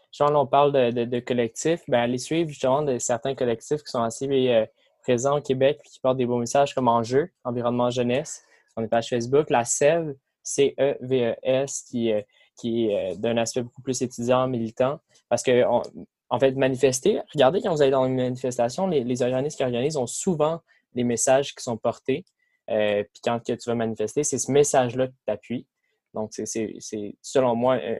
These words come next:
un, une espèce de pas vers une discussion ou, ou la portée d'un message. Des fois, on, on se rapproche vraiment beaucoup plus, euh, de la grande politique qui a l'impression d'être très loin.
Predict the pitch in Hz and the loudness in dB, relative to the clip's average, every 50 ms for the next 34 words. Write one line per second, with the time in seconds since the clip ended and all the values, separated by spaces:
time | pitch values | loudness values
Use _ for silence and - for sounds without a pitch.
0 | - - - 113 113 - - - 113 110 110 110 - - 120 117 117 107 - - | -8 -8 -8 -6 -6 -6 -6 -6 -4 -4 -4 -4 -6 -6 -4 -4 -4 -2 0 0
1 | 123 123 123 117 110 110 110 107 104 - - - - - - 120 123 123 123 120 | 2 2 2 2 0 0 -2 -4 -6 -8 -10 -10 -8 -6 -4 -2 -2 -2 -2 -4
2 | 113 104 104 110 110 107 107 110 110 110 - 117 - - 131 123 120 113 110 107 | -4 -6 -6 -6 -6 -4 -2 -2 0 0 -2 -4 -4 -2 -4 -2 -2 -2 -4 -4
3 | 104 - - 117 120 160 175 - _ _ - - _ _ - 123 113 - 156 170 | -4 -2 0 0 0 0 -2 -6 _ _ -20 -20 _ _ -8 -6 -2 0 2 2
4 | 147 123 110 113 110 - - - - - 131 127 127 127 151 175 165 147 143 156 | 2 2 2 0 -2 -2 -4 -2 0 0 0 0 2 0 0 0 -2 -4 -8 -6
5 | 165 - 196 - - 175 175 190 196 - - _ _ _ _ _ _ _ - - | -4 -4 -4 -4 -2 0 0 0 0 -2 -10 _ _ _ _ _ _ _ -4 -2
6 | 110 110 107 104 104 101 113 113 113 117 117 117 131 143 - - 123 117 113 - | 0 0 2 0 0 2 2 2 2 0 0 0 0 0 0 0 -2 -4 -4 -6
7 | 147 - - 123 113 110 107 - 113 117 123 131 123 - - _ _ - - - | -6 -4 -2 0 0 0 0 -2 -6 -6 -4 -2 -4 -4 -6 _ _ -12 -4 -2
8 | 127 123 117 113 113 123 131 | -2 0 0 0 0 0 -2